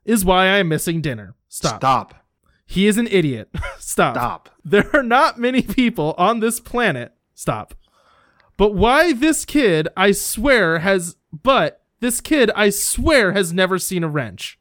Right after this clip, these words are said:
Speaker 1: Stop. That is not fair. Stop. He has seen one. <laughs> Stop. He has just never managed to use a wrench successfully. Stop. I am being mean. I hate being so busy. Stop.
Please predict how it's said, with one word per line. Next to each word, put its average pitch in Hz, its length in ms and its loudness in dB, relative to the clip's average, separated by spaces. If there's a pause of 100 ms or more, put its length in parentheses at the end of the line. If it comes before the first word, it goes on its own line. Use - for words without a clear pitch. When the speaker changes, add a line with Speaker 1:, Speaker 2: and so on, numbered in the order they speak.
(100)
Speaker 1:
Stop. - 440 -8 (600)
That 151 140 -2
is 156 120 -6
not 175 220 -2
fair. 107 340 -8 (220)
Stop. - 400 -12 (500)
He 190 120 0
has 254 140 2
seen 277 280 0
one. 113 180 -10 (180)
<laughs> - 180 -20
Stop. 107 400 -6 (360)
He 277 100 6
has 320 160 4
just 359 220 0
never 359 240 2
managed 269 480 0
to 277 100 2
use 226 540 2
a 247 80 -2
wrench 185 360 0
successfully. 113 800 -6 (260)
Stop. - 440 -10 (320)
I 208 100 2
am 240 140 2
being 233 300 0
mean. 131 340 -4
I 175 80 -4
hate 185 220 0
being 175 240 2
so 160 220 -2
busy. 117 460 -6
Stop. - 480 -10